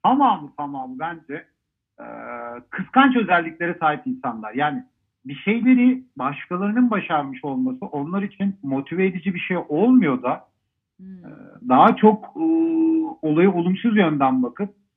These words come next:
Speaker 1: "Ay o yaptı ben niye yapamadım? O yaptıysa onun yaptığı işi boklayayım." Bizde her zaman başarı ödüllendirilmez. Daha da şey noktaya gider ya.
Speaker 2: Hı hı.
Speaker 1: Hep bir ters tepki görür. Ben öyle bakıyorum. Doğrusu da bu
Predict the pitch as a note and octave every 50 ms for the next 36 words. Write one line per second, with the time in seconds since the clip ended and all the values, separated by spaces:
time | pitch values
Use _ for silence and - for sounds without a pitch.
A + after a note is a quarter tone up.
0 | _ _ - E3+ G3+ A3+ A#3 A#3+ B3 A#3+ G3+ - - - B3 - A3+ G#3 G#3 G3+
1 | F#3+ E3+ D3 C3+ B2+ B2+ - - A2 A2 _ - E3 F#3+ G3 F#3+ _ _ - F#3+
2 | G3+ G#3 G3+ G3+ G3+ - A3 G3 - - G3 F#3 F#3+ F#3+ F#3+ F3 F#3 F3 E3+ F3
3 | - - F3 E3 D3 - - C#3 C3 B2 B2 - _ - A#2+ A#2+ C3 B2+ - _
4 | _ _ _ _ - D#3 D#3 D#3+ G#3 A#3 C4 B3+ C4 A#3+ G#3 F#3 F3 E3 E3 D#3+
5 | D#3+ - F3 E3+ E3+ D#3+ D#3 F3 E3 E3+ D#3+ D#3+ D#3+ D#3+ D#3+ D#3+ D#3+ D#3+ D#3+ D#3+
6 | D#3+ D#3+ _ - C3+ C#3 D3+ D3+ D#3 D#3+ D#3+ D#3+ D#3+ _ _ _ _ _ _ _
7 | - E3 D#3+ D#3+ D#3+ D#3 D#3+ - - D3 D3 D3 D3 D#3 A#3 C4 A#3+ D#3+ B2 G#2+
8 | G#2 - _ - G3 F3 E3 D#3+ F#3 F3+ F#3 G3 G3 _ _ _ _ _ _ _
9 | _ _ _ _ _ _ _ _ _ _ _ - E3 E3 E3 _ - E3+ F3 E3
10 | - _ _ _ _ _ _ _ _ - F3 E3+ E3 - - F3+ E3+ - - _
11 | - F#3+ D3+ D3 - - _ - C#3 B2+ B2+ B2 C#3 G#3 G#3+ - _ _ _ _
12 | _ _ _ _ _ _ _ _ _ _ _ _ _ _ _ - - F#3 G#3+ A#3+
13 | B3 C4 C#4+ C4 B3+ A3+ - - - E3 D#3 G3 G3+ G3 - - - E3+ E3 F#3
14 | G3+ G3+ - - A#3+ G#3 G#3+ A#3 A#3 G3+ -